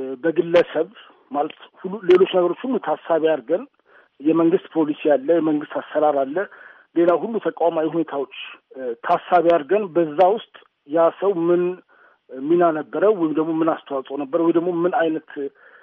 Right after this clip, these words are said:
ግለሰባዊ ሆነ የአመራር ባህሪዎችን አሳይቷል የሚለው መገምገም ነው የተሻለ የሚሆነው እና በዚህ እንትን ስንሄድ እንዲያውም ዶክተር ቴድሮስን በ-፣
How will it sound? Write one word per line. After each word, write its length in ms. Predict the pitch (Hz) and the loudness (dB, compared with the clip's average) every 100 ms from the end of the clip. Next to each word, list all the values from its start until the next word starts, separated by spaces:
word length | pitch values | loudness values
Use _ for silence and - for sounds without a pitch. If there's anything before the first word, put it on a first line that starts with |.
| _ _ 147 151 160 160 | _ _ -20 -20 -20 -2
ግለሰባዊ 500 | 170 185 185 185 185 175 214 277 - | 0 2 2 4 4 4 0 -2 -2
ሆነ 200 | 180 190 | 2 4
የአመራር 520 | 180 170 185 185 175 | 4 4 4 4 4
ባህሪዎችን 500 | 160 156 160 165 160 | 2 0 0 0 -4
አሳይቷል 480 | 156 160 156 - 196 | -4 -4 -6 0 0
የሚለው 260 | 170 170 175 | 2 0 0
መገምገም 440 | 170 165 160 165 | 0 0 0 0
ነው 80 | 151 | -2
የተሻለ 320 | 139 - 139 | -6 -8 -6
የሚሆነው 400 | 139 131 123 113 | -6 -6 -10 -12
እና 140 | 143 175 - _ _ _ 139 139 | -4 -4 -4 _ _ _ -10 0
በዚህ 380 | 175 180 220 196 | 2 4 2 -2
እንትን 280 | 196 175 196 | -2 -2 -2
ስንሄድ 400 | - 208 214 277 - _ _ _ _ _ _ _ 139 147 143 135 | -2 0 0 -2 -8 _ _ _ _ _ _ _ -10 -6 -4 -2
እንዲያውም 420 | 175 185 202 247 294 _ 175 156 | 0 6 6 6 0 _ -4 0
ዶክተር 280 | 170 - | 0 0
ቴድሮስን 460 | 165 175 180 - 214 196 | -2 2 2 0 -2 -4
በ-፣ 840 | 139 165 160 151 139 127 110 95 | -2 -2 0 -2 -4 -6 -10 -12